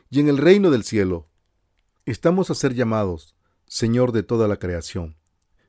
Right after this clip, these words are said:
¿Entiendes? ¿Entiendes ahora por qué Dios te hizo sufrir? Él nos dio sufrimientos y tribulaciones para bendecirnos,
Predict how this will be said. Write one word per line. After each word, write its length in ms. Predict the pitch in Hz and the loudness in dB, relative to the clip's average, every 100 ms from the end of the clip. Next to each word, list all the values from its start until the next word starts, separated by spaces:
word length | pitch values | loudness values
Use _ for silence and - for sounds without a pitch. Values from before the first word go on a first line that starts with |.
| _ | _
¿Entiendes? 640 | 123 101 95 90 151 - _ _ _ _ _ _ _ _ _ | -6 -4 -4 -2 -4 -6 _ _ _ _ _ _ _ _ _
¿Entiendes 500 | 127 113 135 139 - | -8 -2 0 0 -4
ahora 400 | 117 110 120 113 | -2 2 2 0
por 160 | - 104 | -4 -4
qué 140 | 123 | -4
Dios 260 | 110 123 113 | -2 -2 -2
te 120 | 107 | -4
hizo 220 | 110 110 | -4 -6
sufrir? 420 | 95 78 90 98 _ _ _ _ _ _ _ _ _ | -8 -6 -4 -4 _ _ _ _ _ _ _ _ _
Él 160 | 156 | 4
nos 160 | 180 170 | 4 2
dio 160 | 139 156 | 2 0
sufrimientos 800 | 143 117 120 127 123 - 82 - | 0 -4 -2 -2 -4 -8 -14 -14
y 80 | - | -16
tribulaciones 760 | 92 110 101 98 - 127 98 80 | -8 -6 -4 -4 -4 -4 -4 -8
para 240 | - 92 | -6 -4
bendecirnos, 800 | 87 87 85 107 85 80 - _ | -4 -8 -8 -8 -8 -10 -16 _